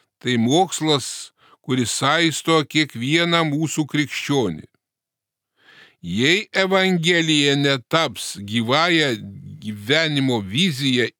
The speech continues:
ir gili veiklos programa, nedaug reikš tokiems žmonėms,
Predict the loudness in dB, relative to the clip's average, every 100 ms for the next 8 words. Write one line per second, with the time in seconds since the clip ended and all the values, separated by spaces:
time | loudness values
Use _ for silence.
0 | 0 2 2 -6 -12 -16 -14 -2 0 2
1 | 2 2 2 -2 0 0 0 -2 -2 -2
2 | 0 0 0 0 2 2 0 -4 _ _
3 | _ _ _ _ _ _ _ _ _ _
4 | _ _ _ _ _ 0 2 2 4 4
5 | 2 -2 -14 -2 2 4 4 2 0 -4
6 | -4 -6 -8 -10 -2 0 0 -2 0 2
7 | 2 2 0 -4